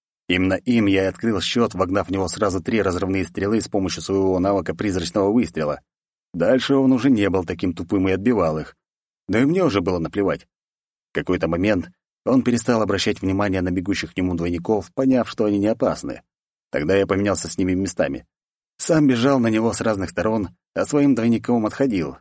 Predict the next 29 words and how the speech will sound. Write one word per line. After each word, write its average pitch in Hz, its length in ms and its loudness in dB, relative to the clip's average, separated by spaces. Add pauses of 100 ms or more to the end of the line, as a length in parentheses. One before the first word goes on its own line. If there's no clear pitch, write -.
(600)
Всё 101 360 0
же 98 140 2
он 92 180 0
тупой. 80 540 -2 (300)
Не 107 160 0
понял, 110 340 2
в - 40 -10
чём 82 200 -4
дело, 87 340 0 (320)
за 95 160 -2
что 143 200 0
и 120 100 2
потерял 110 400 0
крыло, 95 440 0 (380)
а 80 100 2
из 87 160 -2
развороченного 90 640 -2
плеча 95 400 -2
потекла 87 360 -4
тёмная 92 380 0
жижа 90 380 0
и, 80 80 -4
кажется, 87 480 -4
посыпалась 92 480 -4
труха. 120 480 -2 (640)
Подумать 120 520 0
только. 73 400 -4 (420)
Три 131 220 2
разрывных, 107 720 0